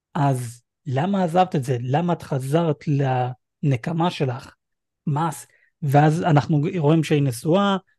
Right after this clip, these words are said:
הבחור אומר, "לא אכפת לי שאת מכוערת, זה לא מפריע לי, לא אכפת לי שאת נכה, אני גם הבאתי חוסר כבוד לעצמי, על-, ולכן ה-, ה-, הכבוד שלי והרמה שלי זה בדיוק כמו שלך,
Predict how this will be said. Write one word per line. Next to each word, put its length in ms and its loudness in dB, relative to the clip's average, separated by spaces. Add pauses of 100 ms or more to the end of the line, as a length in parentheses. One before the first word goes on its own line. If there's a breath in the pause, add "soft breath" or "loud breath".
(140)
הבחור 380 -2
אומר, 200 2
"לא 140 -2
אכפת 340 -6
לי 80 -4
שאת 180 -8
מכוערת, 680 2
זה 120 -6
לא 80 -4
מפריע 340 -2
לי, 100 4
לא 80 4
אכפת 220 -2
לי 80 -6
שאת 200 -4
נכה, 260 0 (540 soft breath)
אני 240 4
גם 240 4
הבאתי 400 2
חוסר 360 0
כבוד 320 0
לעצמי, 480 2
על-, 140 0 (220)
ולכן 460 0 (560)
ה-, 340 0
ה-, 400 -4
הכבוד 500 -2
שלי 240 0
והרמה 400 -2
שלי 120 -10
זה 60 -8
בדיוק 320 0
כמו 140 0
שלך, 380 -6